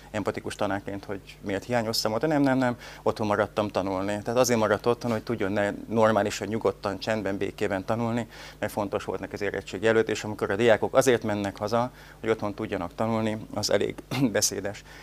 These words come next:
Itt van a, ö, kétezer-tizenötös pisa felmérésnek a, az eredményei grafikonon, ami azt mutatja be, hogy a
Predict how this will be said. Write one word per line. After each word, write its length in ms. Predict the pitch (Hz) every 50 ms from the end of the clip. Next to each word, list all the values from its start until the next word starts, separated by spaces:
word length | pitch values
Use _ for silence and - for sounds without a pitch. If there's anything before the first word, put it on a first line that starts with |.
| - - -
Itt 160 | - 165 -
van 220 | - 131 120 117 110
a, 480 | - 113 110 107 107 110 110 110 107 - - - - - -
ö, 220 | 107 107 110 104 107 113
kétezer-tizenötös 920 | - 135 127 - 120 110 110 110 - 117 107 101 107 104 - 104 - - -
pisa 420 | - 117 110 - 104 101 107 - -
felmérésnek 760 | - - 110 104 107 107 104 104 101 104 98 - - 113 104 -
a, 160 | 107 104 104
az 260 | 107 110 - 107 101
eredményei 420 | 120 107 104 101 110 107 104 101 101
grafikonon, 580 | 98 107 101 - - - 110 107 117 120 120 120 - - - -
ami 140 | 113 117 117
azt 140 | 117 -
mutatja 360 | - 92 90 90 - - 101 92
be, 140 | 110 110
hogy 180 | 110 107 110 98
a 280 | 104 104 104 104 104